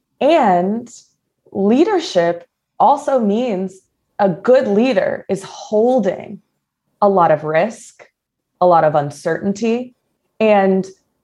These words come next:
is really at the forefront. To, the word leader comes from the root that means to go first, right? When you are the first person walking down the dark path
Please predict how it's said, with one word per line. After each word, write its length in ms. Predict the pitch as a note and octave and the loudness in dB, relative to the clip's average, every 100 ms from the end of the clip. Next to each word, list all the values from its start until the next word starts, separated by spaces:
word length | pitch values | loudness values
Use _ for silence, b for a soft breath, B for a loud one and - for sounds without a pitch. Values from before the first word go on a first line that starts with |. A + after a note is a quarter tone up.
| _ _ _ _ _ _ _ _ - | _ _ _ _ _ _ _ _ -2
is 320 | A3 F3+ F3 - | 0 0 -4 0
really 320 | A#3+ D4+ D4+ | 2 2 0
at 260 | F#3+ A3+ | 0 0
the 100 | A#3 | -2
forefront. 680 | G3+ - G#3 D4+ - D#3+ - - | -4 -2 -2 -2 -2 -4 -4 -2
To, 200 | C4 - | -2 0
the 140 | F3+ | 0
word 560 | A3 F#3 C4 D#4 C#4+ - | 0 0 2 2 0 -4
leader 680 | E3+ F3 G3+ A#3+ F3+ - - _ - | -4 0 2 2 0 -2 -8 _ -6
comes 360 | G3+ A3+ A#3+ | -2 0 -2
from 280 | - F#3+ F3+ | -2 0 2
the 80 | E3+ | 0
root 400 | E3 G#3 F#3+ - | 0 0 0 0
that 160 | F3 | -4
means 240 | E3+ D#3+ D#3+ | -2 -4 -6
to 100 | E3+ | -8
go 300 | - E3 E3 | -2 -2 -2
first, 800 | - - D3+ C#3 - - - - _ | -4 -4 -4 -6 -18 -20 -20 -20 _
right? 400 | - D#3+ G#3+ - B B | -2 0 0 -4 B B
When 160 | G#3 A3+ | 0 2
you 140 | C4 | 4
are 140 | C#4 B3 | 2 2
the 100 | G3+ | -2
first 520 | - - A3 A3+ - | -6 -4 -4 -4 -8
person 560 | - G#3 G#3 E3 C#3+ F2+ | -6 -4 -4 -6 -6 0
walking 380 | D#3 - F#3+ F3 | 0 2 0 2
down 260 | D#3+ E3 | 0 0
the 80 | D#3 | 0
dark 340 | D3+ D3 D3 | 2 0 0
path 420 | - D#3 C#3+ - | -4 -2 0 -2